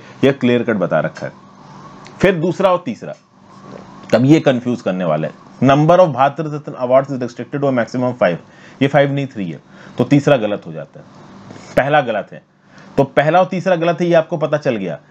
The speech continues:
लेकिन अब पहला, तीसरा और सी और डी ऑप्शन में, सी में दे रखा वन and थ्री only, डी में वन and टू and थ्री।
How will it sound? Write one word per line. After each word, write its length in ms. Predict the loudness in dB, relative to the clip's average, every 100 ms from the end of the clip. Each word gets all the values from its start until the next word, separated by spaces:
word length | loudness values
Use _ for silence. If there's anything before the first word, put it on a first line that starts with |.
| _
लेकिन 260 | -2 2 0
अब 60 |
पहला, 320 | 2 0 2 0
तीसरा 420 | -2 -2 2 4
और 240 | 2 0 _ _ _ _ _ -14
सी 280 | 0 6 6
और 120 | 6
डी 120 | 6
ऑप्शन 280 | 4 2 0
में, 100 | -2 -4 -18 -16
सी 180 | -2 2
में 120 | 4
दे 60 | 4
रखा 220 | 4 2
वन 140 | 0
and 140 | -2 -4
थ्री 100 | -2
only, 200 | -2 0
डी 160 | 0
में 120 | 0 0
वन 220 | 0 -2
and 100 | -2
टू 180 | 0 0
and 120 | 0
थ्री। 160 | -2